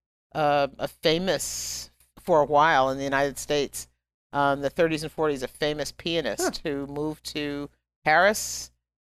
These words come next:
Speaker 1: um, becomes an expat, and she comes back and not, she's not very popular anymore.
Speaker 2: Hmm.
Speaker 1: Um, and I'm just writing an essay for a chapter in a book about, about Hazel.
Speaker 2: That's cool. And, uh, the movie, is it out y-, already?
Speaker 1: Driving While Black?
Speaker 2: Mm-hmm.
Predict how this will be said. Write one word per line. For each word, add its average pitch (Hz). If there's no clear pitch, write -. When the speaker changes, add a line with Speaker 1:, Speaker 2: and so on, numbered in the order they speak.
Speaker 1:
um, 151
becomes 160
an 160
expat, 190
and 160
she -
comes 156
back 175
and 151
not, 160
she's 165
not 175
very 175
popular 165
anymore. 117
Speaker 2:
Hmm. 131
Speaker 1:
Um, 127
and 156
I'm 147
just -
writing 139
an 123
essay 135
for 117
a 110
chapter -
in 127
a -
book -
about, -
about 120
Hazel. 113
Speaker 2:
That's 135
cool. 240
And, 160
uh, 160
the 156
movie, 156
is 156
it 156
out 160
y-, 101
already? 190
Speaker 1:
Driving 190
While 196
Black? 202
Speaker 2:
Mm-hmm. 262